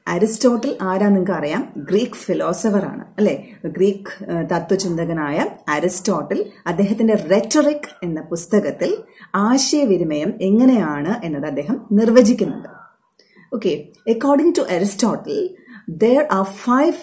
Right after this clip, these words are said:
elements that are necessary for communication to take place. And these five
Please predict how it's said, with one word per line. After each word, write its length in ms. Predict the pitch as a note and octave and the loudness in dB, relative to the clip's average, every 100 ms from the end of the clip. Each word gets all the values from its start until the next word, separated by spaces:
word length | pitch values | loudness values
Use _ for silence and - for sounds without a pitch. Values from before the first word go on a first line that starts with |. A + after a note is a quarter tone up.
| - | 0
elements 600 | F3+ F#3+ G3 D3 E3+ - - - - _ _ _ _ | 2 4 2 0 0 2 4 2 -4 _ _ _ _
that 420 | E3+ C#3+ E3+ F#3+ A#3 | -10 -4 -4 -2 -2
are 180 | B3+ - - _ _ | -2 -4 -12 _ _
necessary 840 | F3 F3 G#3+ D4+ C#4 C4 A#3+ A3+ A#3+ B3 - _ - | -4 0 2 4 4 4 2 -2 -4 -8 -14 _ -8
for 220 | - F#3+ | -2 0
communication 960 | G3 F3 G3+ G3+ G#3 G#3 G3+ G#3 G#3 - | 0 2 4 4 2 -2 0 -2 -4 -8
to 80 | G#3 - | -6 2
take 320 | B3+ B3 - | 4 2 -4
place. 340 | D3+ D3+ - - - - _ _ _ _ | -8 -6 -2 -2 -2 -6 _ _ _ _
And 220 | G3 F#3+ | 0 0
these 260 | G3 C4+ D4+ - | 2 2 2 0
five 560 | - A#3+ B3+ C#4+ D4 | -2 0 2 0 -2